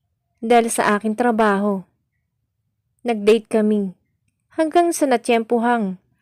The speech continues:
mabuntis niya ako. Ewan ko ba, Binibini. Alam kong may asawa ito pero dahil sa pagmamahal niya sa akin,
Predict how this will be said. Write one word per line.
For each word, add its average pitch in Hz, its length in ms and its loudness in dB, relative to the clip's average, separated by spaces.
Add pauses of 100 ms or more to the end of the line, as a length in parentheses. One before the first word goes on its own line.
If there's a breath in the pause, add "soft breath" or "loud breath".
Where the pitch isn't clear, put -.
(180)
mabuntis 294 560 0
niya 226 240 2
ako. 202 260 -6 (1700)
Ewan 240 320 2
ko 254 80 -2
ba, 262 160 2
Binibini. 233 840 -2 (960)
Alam 285 240 2
kong 302 240 0
may - 80 2
asawa 240 400 2
ito 226 240 0
pero 226 560 2 (1120)
dahil 220 240 2
sa 247 100 -2
pagmamahal 220 640 0
niya 233 240 0
sa 262 320 0
akin, 208 400 -6